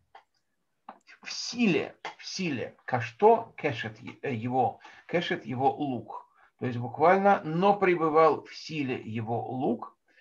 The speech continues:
Ва яфозу зроэй ядав.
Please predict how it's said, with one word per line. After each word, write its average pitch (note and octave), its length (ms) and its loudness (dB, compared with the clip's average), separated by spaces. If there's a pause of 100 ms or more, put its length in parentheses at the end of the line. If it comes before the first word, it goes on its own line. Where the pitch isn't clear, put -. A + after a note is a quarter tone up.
(320)
Ва F#3+ 600 8 (120)
яфозу C3 720 6 (1900)
зроэй C#3 920 0
ядав. B2+ 520 -4